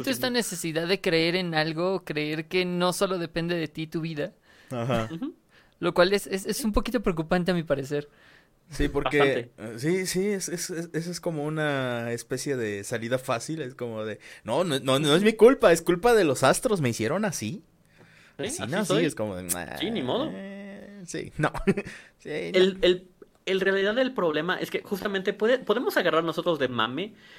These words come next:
Speaker 2: eh, en la cuestión de los signos porque es esoterismo.
Speaker 1: Ujú.
Speaker 2: Pero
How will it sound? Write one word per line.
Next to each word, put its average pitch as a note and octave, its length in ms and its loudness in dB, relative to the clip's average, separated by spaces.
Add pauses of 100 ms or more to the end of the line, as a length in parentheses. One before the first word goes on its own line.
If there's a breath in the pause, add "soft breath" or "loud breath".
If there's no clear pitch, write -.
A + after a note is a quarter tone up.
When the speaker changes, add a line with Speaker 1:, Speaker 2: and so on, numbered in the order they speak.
(160 loud breath)
Speaker 2:
eh, B2+ 320 0
en B2+ 120 -4
la B2+ 120 2
cuestión D#3+ 220 -2
de - 20 -2
los E3 100 2
signos D#3+ 300 -2
porque - 280 -4
es C3+ 180 -4
esoterismo. C#3+ 680 -4 (460 loud breath)
Speaker 1:
Ujú. F3 180 -6
Speaker 2:
Pero C#3+ 540 4